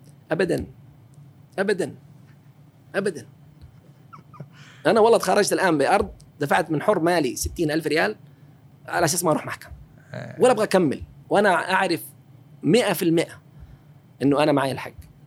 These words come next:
Speaker 2: مم.
Speaker 1: بس ما أبغى المشاكل، خلاص.
Speaker 2: مم، مم، مم.
Speaker 1: أوكي.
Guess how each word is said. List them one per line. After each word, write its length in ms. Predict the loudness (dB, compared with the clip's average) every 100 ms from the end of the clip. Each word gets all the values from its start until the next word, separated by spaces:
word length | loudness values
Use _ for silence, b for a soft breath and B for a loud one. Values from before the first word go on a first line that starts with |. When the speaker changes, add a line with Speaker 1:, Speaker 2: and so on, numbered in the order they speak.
| -20 -14
Speaker 2:
مم. 260 | -10 -10
Speaker 1:
بس 120 | -6 0
ما 80 |
أبغى 140 | 0 0
المشاكل، 420 | -6 -10 -14 -18
خلاص. 400 | -14 -12 -14 -16 -10 -10 -6
Speaker 2:
مم، 240 | -6 -6
مم، 360 | -8 -12 -14 -10
مم. 80 | -10
Speaker 1:
أوكي. 240 | -12 -18